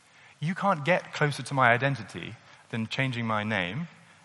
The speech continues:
and taking away part of my sexual identity. I mean, I think the whole of London would agree with that, my name and my sexuality. That is, that is everything about me.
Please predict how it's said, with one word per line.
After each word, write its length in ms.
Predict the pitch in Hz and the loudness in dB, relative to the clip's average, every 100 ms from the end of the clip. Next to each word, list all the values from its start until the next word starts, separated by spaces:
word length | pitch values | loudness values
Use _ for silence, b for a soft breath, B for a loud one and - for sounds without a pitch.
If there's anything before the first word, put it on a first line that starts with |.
| B - | B 2
and 640 | 113 110 107 107 107 107 | 2 2 -2 -4 -4 -6
taking 300 | - 123 120 | -2 -2 0
away 200 | 107 107 | 0 0
part 220 | 101 117 | 2 2
of 80 | 104 | 2
my 140 | 104 98 | 2 0
sexual 360 | - - 107 | -2 -6 0
identity. 520 | 98 98 101 90 - - - - | 0 0 -4 -8 -16 -20 -20 -8
I 60 | 120 | -2
mean, 100 | 120 | -2
I 60 | |
think 160 | 117 131 | -2 -2
the 60 | |
whole 200 | - 131 | -2 0
of 80 | 117 | 0
London 320 | 117 135 117 | -2 -2 -4
would 120 | 107 110 | -6 -6
agree 260 | 110 120 | -6 -6
with 100 | 135 | -4
that, 180 | 82 87 | -6 -4
my 120 | 98 | -4
name 400 | 101 131 127 87 | -2 -2 -4 -6
and 100 | 95 | -6
my 100 | 98 | -6
sexuality. 720 | 98 123 - 107 123 156 - - - | -4 -6 -8 2 2 2 -8 -16 -8
That 160 | - | -6
is, 180 | 95 - - B B B B B _ _ | -6 -10 -16 B B B B B _ _
that 120 | 165 | -8
is 60 | 147 | 0
everything 400 | 131 147 135 95 | 2 2 -2 -4
about 280 | 90 113 - | 2 2 2
me. 100 | 90 | -6